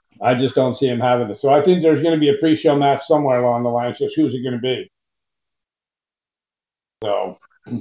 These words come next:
Speaker 2: I, I know we had a, a bonus in here that was saying, you know, what match do we think could be added? But is there a match that you guys think that you would like to have seen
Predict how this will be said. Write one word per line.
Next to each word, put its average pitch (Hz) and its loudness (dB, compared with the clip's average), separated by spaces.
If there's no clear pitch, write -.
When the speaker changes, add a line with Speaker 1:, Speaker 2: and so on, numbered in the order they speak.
Speaker 2:
I, 185 -2
I 214 -10
know 269 0
we 427 -10
had - -10
a, 151 -18
a 151 -16
bonus 165 -8
in 156 -12
here 147 -14
that 143 -6
was 139 -16
saying, 151 -14
you 147 -16
know, 151 -6
what 330 -6
match 330 -12
do 320 -8
we 302 -12
think 370 -14
could 170 -6
be 160 -12
added? 311 -8
But - -2
is 175 -16
there 453 -8
a 240 -18
match - -10
that - -10
you 165 -20
guys 170 -6
think 170 -16
that 165 -10
you 175 -12
would 156 -10
like 170 -6
to 175 -12
have 151 -14
seen 196 -14